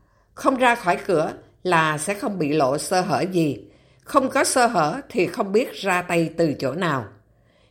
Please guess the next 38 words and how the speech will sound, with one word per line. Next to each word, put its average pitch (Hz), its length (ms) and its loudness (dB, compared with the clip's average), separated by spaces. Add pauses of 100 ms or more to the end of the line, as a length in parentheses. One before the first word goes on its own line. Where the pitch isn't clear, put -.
(140)
Cảm 165 200 4
giác 226 240 -2
yếu 247 200 2
ớt, - 420 0
bất - 220 -2
lực 175 260 4
nhất 208 260 -2
thời 160 300 0 (100)
trào 156 240 2
lên 170 380 2
trong 175 180 -2
tâm 175 240 0
trí 175 280 0
Mạnh 139 360 -4
Tiểu 135 160 -2
Lục. 165 280 0 (920)
Sang 214 340 2
năm 202 180 0
mới, 196 300 2 (300)
Vương 214 180 2
Định 156 180 0
Nhất 233 160 0 (140)
từ 175 200 4
Sơn 180 340 0
Tây 180 280 0
trở 151 240 0
về. 160 260 -2 (520)
Tiểu 180 160 4
Lục 233 200 4
sẽ - 200 -2
không 220 200 -2
ở 139 140 0
lại 160 300 2
trong 196 220 -4
tiệm 143 260 2
cầm 156 220 -2
đồ 147 180 2
nữa. 143 320 0